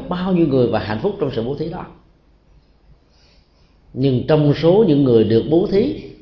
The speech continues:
họ đã ứng xử bằng ăn oán giang hồ, lấy oán để đền ơn. Và tâm lý của cái người mà giúp đỡ này đó là thích được người ta ca tụng, người ta thừa nhận. Còn khi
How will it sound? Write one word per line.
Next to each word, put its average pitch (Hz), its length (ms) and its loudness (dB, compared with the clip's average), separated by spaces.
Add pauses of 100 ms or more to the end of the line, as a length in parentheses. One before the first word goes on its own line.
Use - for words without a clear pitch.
(840)
họ 104 280 0
đã - 220 0
ứng 269 340 4
xử 139 200 2
bằng 107 240 -6
ăn 165 420 2
oán 196 300 -2
giang 143 220 0
hồ, 107 320 -8 (800)
lấy 160 300 0
oán 202 320 -2
để 180 80 2
đền 123 220 0
ơn. - 380 -12 (2000)
Và 120 100 0
tâm 170 300 2
lý 226 260 6
của 233 80 2
cái 233 100 4
người 135 300 6
mà 113 100 2
giúp 139 200 -2
đỡ 127 260 4
này 123 220 2
đó - 120 2 (400)
là 113 240 0
thích - 320 -2
được 147 360 6
người 127 140 2
ta 151 100 2
ca 170 380 -6
tụng, 127 280 2
người 120 100 2
ta 135 200 0
thừa 143 180 4
nhận. 113 320 0 (240)
Còn 107 240 -4
khi 165 560 6